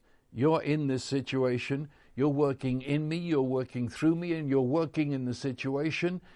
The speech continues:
And whatever these people mean for evil, you mean it for good."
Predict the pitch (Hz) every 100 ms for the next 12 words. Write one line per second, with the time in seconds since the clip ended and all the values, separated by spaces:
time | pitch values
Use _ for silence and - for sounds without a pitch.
0 | - - _ - 151 156 147 180 202 151
1 | 175 180 - 160 185 147 160 147 151 156
2 | - 151 165 180 151 127 135 120 139 196
3 | 135 139 131 143 143 139 135 135 120 95
4 | 92